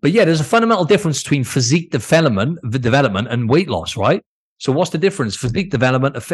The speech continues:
effectively is building an aesthetically pleasing physique. So building your body, eating enough food to, so you're in a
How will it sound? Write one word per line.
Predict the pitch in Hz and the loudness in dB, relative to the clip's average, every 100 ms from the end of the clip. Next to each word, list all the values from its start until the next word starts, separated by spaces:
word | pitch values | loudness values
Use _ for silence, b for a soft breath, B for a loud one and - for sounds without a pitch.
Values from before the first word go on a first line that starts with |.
| 143 | -6
effectively | 113 175 175 107 113 | 0 -2 0 -2 0
is | 101 | -2
building | 110 123 123 117 | 2 2 4 2
an | 113 | 0
aesthetically | 110 - 107 104 101 | -2 -4 -4 -2 -4
pleasing | 95 107 98 98 | -2 -2 -2 -4
physique. | 92 90 - _ _ _ _ | -2 -4 -6 _ _ _ _
So | - 113 98 - - | -2 0 0 -2 4
building | 139 131 123 120 120 | 6 6 4 0 -2
your | 110 107 | -2 -2
body, | 87 127 135 135 131 131 _ _ - | 2 4 4 4 2 -4 _ _ -2
eating | 147 131 127 | -2 0 -2
enough | 120 117 - | 0 -2 -4
food | - 123 117 104 | 0 2 2 0
to, | 107 - | -6 -8
so | - 110 | -6 -4
you're | |
in | |
a | 107 | -4